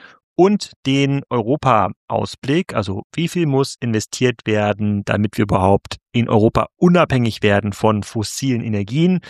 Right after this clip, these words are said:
Da gibt's eine neue Stu-, Studie von Aurora. Da gehen wir ein bisschen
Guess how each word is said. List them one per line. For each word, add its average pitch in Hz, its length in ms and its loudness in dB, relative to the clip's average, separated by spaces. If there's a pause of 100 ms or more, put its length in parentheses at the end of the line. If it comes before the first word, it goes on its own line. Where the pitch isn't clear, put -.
(280)
Da - 120 -6
gibt's 113 200 -4
eine 110 100 -2
neue 107 140 0
Stu-, 117 480 -2
Studie 120 380 -4
von 107 400 -4
Aurora. 135 640 0
Da 110 100 2
gehen 110 180 -2
wir 110 100 2
ein 104 60 0
bisschen 101 460 -4